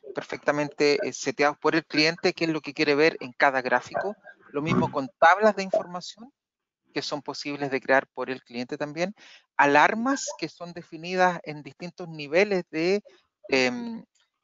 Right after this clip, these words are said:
en, en distintos niveles para que el cliente sepa qué es lo que quiere s-, o, o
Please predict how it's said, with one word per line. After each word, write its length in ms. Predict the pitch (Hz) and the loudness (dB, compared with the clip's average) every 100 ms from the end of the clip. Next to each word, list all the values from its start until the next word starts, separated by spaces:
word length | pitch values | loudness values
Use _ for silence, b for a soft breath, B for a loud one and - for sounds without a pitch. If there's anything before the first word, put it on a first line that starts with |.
| _ _ - | _ _ -4
en, 200 | 147 131 | -4 -4
en 220 | - 143 151 | -8 -6 -4
distintos 440 | 151 170 156 165 | -4 -4 -4 -6
niveles 480 | 151 139 143 170 202 _ | -6 0 2 4 2 _
para 220 | 160 160 | 2 2
que 120 | 160 | 0
el 100 | 143 | -6
cliente 280 | - 156 160 | -6 -8 -8
sepa 520 | - 165 170 165 143 - | -8 -6 2 2 2 -2
qué 80 | 175 | 0
es 60 | |
lo 80 | 180 | 0
que 140 | 156 147 | -4 -8
quiere 360 | 160 160 160 - | -4 -4 -4 -10
s-, 380 | - - - - | -20 -20 -20 -10
o, 80 | 131 139 | -10 -8
o 100 | 131 | -10